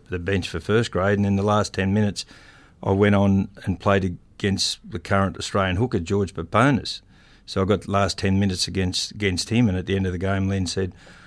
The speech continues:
"Well, you, we'd like to sign you." And, um, so I agreed sort of straight away. And, um, um, but then Len had a bit of trouble 'cause then he,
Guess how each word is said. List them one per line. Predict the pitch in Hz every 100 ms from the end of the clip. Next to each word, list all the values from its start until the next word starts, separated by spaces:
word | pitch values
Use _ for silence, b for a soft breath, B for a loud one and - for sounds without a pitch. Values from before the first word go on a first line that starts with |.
| B -
"Well, | 101 87 -
you, | 98 90
we'd | - 92
like | 92 90 -
to |
sign | 92 98 110 123
you." | 101 78 -
And, | 110 90 90 90
um, | 90 90 85 b b b b b b b _ -
so | - 92 87 - - -
I | 90
agreed | 85 98 95 87
sort | - 90
of | 82
straight | - 95
away. | 90 90 104 98 101 - -
And, | 92 92
um, | 92 95 95 92 - - _ - - - - B B B B B
um, | 104 107 98 95
but | 98
then | 107 107
Len | 113 113
had | 101
a | 101
bit | 98 98
of |
trouble | - 107 104 92
'cause | 90 92 -
then | 98
he, | 92 95 87